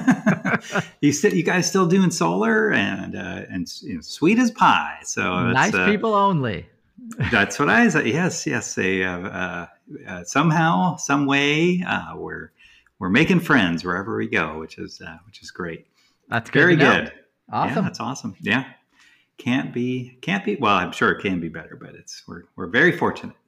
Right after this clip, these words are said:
Speaker 1: very happy
Speaker 2: That is
Speaker 1: to
Speaker 2: true.
Speaker 1: be here.
Speaker 2: Awesome. So what's on the docket for today?
Speaker 1: So today, you know, we've kinda touched on, uh, this new phenomenon in the world of solar. It's really in, in the world of storage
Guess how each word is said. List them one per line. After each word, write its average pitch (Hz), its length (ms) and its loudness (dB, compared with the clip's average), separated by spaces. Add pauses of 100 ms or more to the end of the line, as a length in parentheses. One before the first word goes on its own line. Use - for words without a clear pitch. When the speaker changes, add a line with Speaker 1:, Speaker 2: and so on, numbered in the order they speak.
Speaker 1:
very 104 160 -8
happy 95 80 -16
Speaker 2:
That 123 160 0
is 104 120 0
Speaker 1:
to - 40 -6
Speaker 2:
true. - 160 -4
Speaker 1:
be - 60 -16
here. 73 160 -18 (520)
Speaker 2:
Awesome. 120 380 -2 (100)
So - 140 0
what's 175 220 4
on 175 100 4
the 175 80 4
docket 160 380 4 (120)
for 147 200 -2
today? 123 440 -4 (360)
Speaker 1:
So 160 240 2
today, 175 840 2 (100)
you 170 180 4
know, 131 40 4
we've 147 220 4
kinda 220 340 0
touched 180 440 -6 (100)
on, 123 680 0
uh, 113 260 -4
this 110 280 -2
new 147 400 4
phenomenon 113 880 0
in 107 400 -2
the 98 80 -4
world 98 300 -2
of 87 100 -8
solar. 90 540 -4 (340)
It's - 160 -6
really 170 240 4
in, 98 120 4 (220)
in 104 120 0
the 95 80 0
world 110 280 -2
of 87 100 -2
storage 90 880 -2